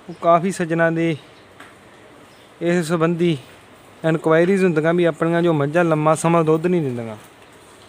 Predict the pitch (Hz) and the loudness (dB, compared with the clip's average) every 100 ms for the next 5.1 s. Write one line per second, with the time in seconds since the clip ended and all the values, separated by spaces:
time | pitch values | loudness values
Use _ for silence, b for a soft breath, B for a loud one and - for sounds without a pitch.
0 | - - - - - 170 175 156 165 147 | -20 -20 -20 -20 -8 -2 -2 -2 -4 0
1 | 175 170 175 151 - 180 165 170 170 156 | 0 2 0 -2 -4 -4 -4 -4 -2 -4
2 | - 160 175 185 165 165 151 170 170 147 | -2 0 2 2 2 -2 0 2 2 2
3 | 143 135 147 147 156 - 147 147 147 147 | 2 0 0 0 -6 -2 0 0 0 0
4 | 139 147 151 156 135 147 151 139 139 139 | 0 0 0 -2 -2 -6 -6 -8 -6 -6
5 | 147 | -6